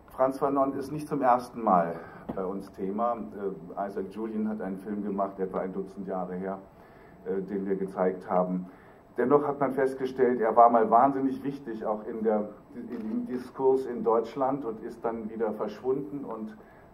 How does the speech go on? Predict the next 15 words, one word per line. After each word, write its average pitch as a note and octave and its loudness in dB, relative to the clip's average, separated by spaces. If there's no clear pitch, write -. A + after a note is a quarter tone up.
hoffentlich, B2 -6
äh, G#2+ -4
trägt G#2+ 0
dieser A2 -2
Film G#2+ -4
dazu G2+ -4
bei, F2+ 2
oder G2 2
er F2+ -4
wird - 0
dazu D#2+ -4
beitragen, F2 0
dank G2 0
des F#2 -8
Konzeptes, - -2